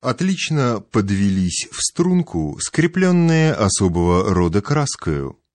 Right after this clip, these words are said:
которую создало именно ради этой потребы остроумие парижских куаферов.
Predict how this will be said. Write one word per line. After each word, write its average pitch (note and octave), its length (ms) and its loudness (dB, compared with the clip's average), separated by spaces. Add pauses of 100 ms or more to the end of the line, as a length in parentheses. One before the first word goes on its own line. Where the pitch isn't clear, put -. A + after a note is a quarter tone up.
(300)
которую F#2 800 2
создало F2+ 760 0
именно E2+ 680 0
ради E2+ 380 2
этой D#2+ 300 0
потребы C3 680 -2
остроумие C#3 840 -2
парижских E2 1000 -6
куаферов. D#2+ 840 -6